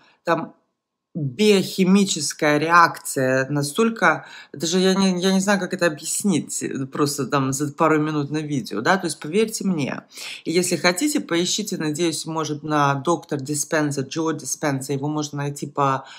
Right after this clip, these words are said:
в переводе где-нибудь, почитайте или послушайте его. Это просто уникальный человек с уникальными исследованиями.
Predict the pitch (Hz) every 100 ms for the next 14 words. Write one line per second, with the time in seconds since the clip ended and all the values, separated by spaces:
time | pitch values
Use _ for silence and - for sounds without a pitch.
0 | - - - - 180 160 151 220 196 143
1 | 151 147 143 143 - 147 - - 190 139
2 | 143 139 143 151 147 - 180 - 139 -
3 | 139 139 143 147 - 175 - - 202 -
4 | - - - 165 175 - 180 139 131 123
5 | - 147 147 190 - 151 147 160 160 156
6 | 151 143 - 151 135 - - - -